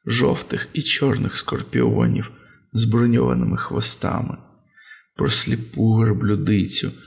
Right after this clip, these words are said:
що шукає підземну воду, яструба в небі,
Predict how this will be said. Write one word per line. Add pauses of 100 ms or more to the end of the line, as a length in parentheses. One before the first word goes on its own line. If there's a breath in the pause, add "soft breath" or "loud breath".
(140 loud breath)
що
шукає
підземну
воду, (560)
яструба
в
небі,